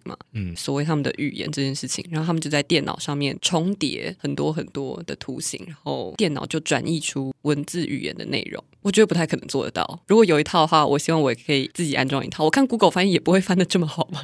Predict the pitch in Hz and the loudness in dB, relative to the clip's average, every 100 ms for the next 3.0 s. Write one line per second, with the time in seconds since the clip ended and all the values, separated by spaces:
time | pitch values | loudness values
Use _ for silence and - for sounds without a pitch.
0 | - 127 107 120 139 196 - - - _ | -4 2 4 4 6 6 4 0 -4 _
1 | 202 156 151 202 143 143 120 233 131 165 | 6 6 6 4 4 4 4 6 6 8
2 | 180 180 170 180 - 131 - 175 117 110 | 8 8 6 4 2 0 4 6 6 4